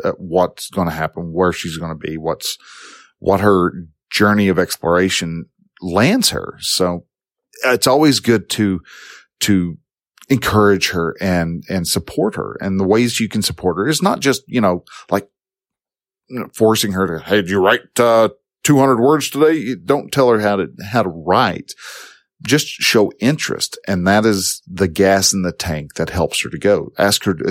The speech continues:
ask if you can read her stories, and then praise her for those, uh, for the, uh, what she's trying to do. So the biggest thing, number one,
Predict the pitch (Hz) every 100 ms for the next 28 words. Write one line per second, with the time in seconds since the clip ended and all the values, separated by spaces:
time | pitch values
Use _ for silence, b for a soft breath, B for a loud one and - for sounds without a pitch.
0 | 110 110 110 - 90 90 101 92 95 80
1 | - 135 131 64 - 101 101 101 95 B
2 | B B B B _ - 95 - - _
3 | _ _ _ _ _ - 117 107 101 -
4 | 98 95 87 82 82 - _ - 101 95
5 | 82 95 - _ _ _ _ _ _ _
6 | 107 95 - - 101 - 90 87 80 76
7 | - - - _ b b b - - 107
8 | 101 85 90 139 190 196 - 113 101 92
9 | - - 98 110 107 90 82 76